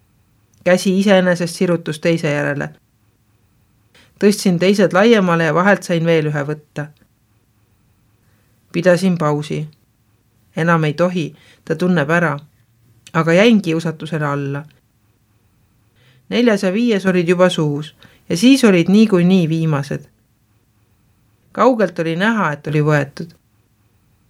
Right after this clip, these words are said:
Võtsin siis ka viimased ja sõin kõik ära. Seisin edasi, vähemalt nälga ei olnud enam piinamas. Siis avanes uks, Preili tuli peigmehele kooke viima. Ta oli küll õrn ja naeruline,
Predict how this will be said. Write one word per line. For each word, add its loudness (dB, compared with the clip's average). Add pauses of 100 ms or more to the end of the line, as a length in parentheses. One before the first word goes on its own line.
(240)
Võtsin 4
siis -2
ka 4
viimased 4
ja -2
sõin 4
kõik 0
ära. 0 (1700)
Seisin -2
edasi, -6
vähemalt -2
nälga -2
ei -2
olnud -2
enam -4
piinamas. -6 (640)
Siis 0
avanes 4
uks, -4 (200)
Preili 4
tuli -2
peigmehele 2
kooke -2
viima. -4 (1400)
Ta 2
oli 0
küll -2
õrn 4
ja 0
naeruline, 2